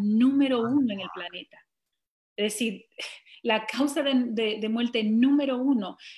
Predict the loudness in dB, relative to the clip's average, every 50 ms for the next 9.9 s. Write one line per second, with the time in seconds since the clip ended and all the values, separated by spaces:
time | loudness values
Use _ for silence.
0 | -20 _ _ -2 -2 0 0 -2 -2 -4 -4 -4 -4 -6 -4 -4 -4 -6 -6 -6
1 | -8 -6 -4 -4 -4 -4 -6 -8 -14 -12 -14 -12 -8 -6 -6 -6 -4 -4 -4 -4
2 | -4 -4 -4 -8 -8 -4 -4 -4 -4 -4 -6 -6 -8 -10 -10 -10 -12 -14 -14 -12
3 | -10 -10 -10 -10 -12 -16 -14 -14 -14 -12 -10 -12 -12 -10 -6 -4 -4 -4 -4 -4
4 | -6 -6 -6 -6 -6 -8 -6 -4 -4 -4 -4 -4 -4 -8 -12 -12 -12 -10 -8 -8
5 | -6 -8 -8 -12 -16 -20 -20 -20 _ _ -12 -6 -4 -4 -4 -4 -6 -6 -6 -6
6 | -4 -2 -2 -2 -2 -4 -4 -6 -6 -6 -6 -8 -8 -8 -6 -4 -4 -6 -6 -8
7 | -10 -10 -10 -10 -14 _ _ -10 -8 -6 -6 -6 -6 -8 -8 -8 -8 -8 -6 -6
8 | -6 -6 -8 -10 -10 -10 -8 -6 -4 -4 -2 -2 -4 -4 -6 -8 -6 -6 -6 -6
9 | -6 -8 -10 -8 -8 -8 -8 -6 -8 -10 -12 -12 -12 -10 -10 -8 -10